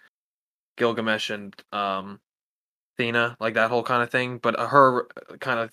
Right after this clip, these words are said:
her thing with, like, Icarus and, like, and all that, and then, um, I don't know. I think sh-, sh-, purely because she had the most scr-, uh, screen time, so I was able to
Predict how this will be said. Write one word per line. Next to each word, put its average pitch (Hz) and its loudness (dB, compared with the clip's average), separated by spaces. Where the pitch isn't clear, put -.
her 131 -6
thing 123 -2
with, 113 -8
like, 110 -6
Icarus 117 0
and, 107 -4
like, 101 -10
and 127 2
all 127 6
that, 120 6
and 110 -2
then, 104 -2
um, 104 -4
I 131 4
don't 123 2
know. 107 0
I 131 4
think 139 4
sh-, - -10
sh-, - -4
purely 143 8
because 117 -2
she - -2
had 104 -2
the 113 -2
most 113 0
scr-, - -6
uh, 104 0
screen 110 -4
time, 107 -2
so 113 0
I 107 2
was 107 0
able 104 -2
to 98 0